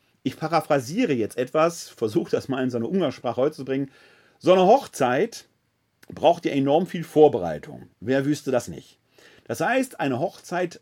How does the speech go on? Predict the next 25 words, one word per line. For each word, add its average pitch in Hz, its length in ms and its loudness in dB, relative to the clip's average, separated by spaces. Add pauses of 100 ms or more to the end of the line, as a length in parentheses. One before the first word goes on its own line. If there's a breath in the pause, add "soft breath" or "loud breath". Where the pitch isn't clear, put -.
absorbiert 151 840 -4
enorm 247 880 0
viel 208 600 -6
Aufmerksamkeit. - 920 -2 (120)
Und 135 120 -8
da 285 120 4
sagt 262 180 -4
der 202 80 2
Paulus, 190 540 -4 (680 soft breath)
bereitet 254 560 2
euch 262 200 4
auf 247 120 4
die 247 140 0
Wiederkunft 285 480 2
Christi 294 420 0
vor. 110 360 2
Das 247 200 2
ist 269 180 -8
das 226 180 -2
Wichtige. 156 520 0 (180 loud breath)
Lasst 294 360 0
euch 294 220 0
nicht 320 380 -2
ablenken 220 760 0
davon. 156 500 0